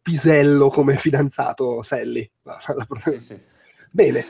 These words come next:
Speaker 2: Allora,
Speaker 1: <laughs>
Speaker 2: è un film filippino, nonostante poi l'attrice, mm, ma, cioè, ho controllato, era di origine filippina, però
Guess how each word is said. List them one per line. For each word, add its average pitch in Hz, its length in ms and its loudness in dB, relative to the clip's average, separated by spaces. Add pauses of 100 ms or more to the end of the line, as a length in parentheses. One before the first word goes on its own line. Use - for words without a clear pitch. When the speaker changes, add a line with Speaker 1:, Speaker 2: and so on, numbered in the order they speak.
(140)
Speaker 2:
Allora, - 320 -4
Speaker 1:
<laughs> - 600 -2
Speaker 2:
è 123 100 -16
un 131 200 -16
film 147 360 -18
filippino, 120 840 -2
nonostante 113 640 -4
poi 113 200 0
l'attrice, 107 760 -4 (160)
mm, - 340 -16 (600)
ma, 107 260 0
cioè, - 160 0
ho 98 60 2
controllato, 120 500 2
era 113 140 6
di 101 80 2
origine 104 340 -2
filippina, 101 360 -6
però 98 180 -2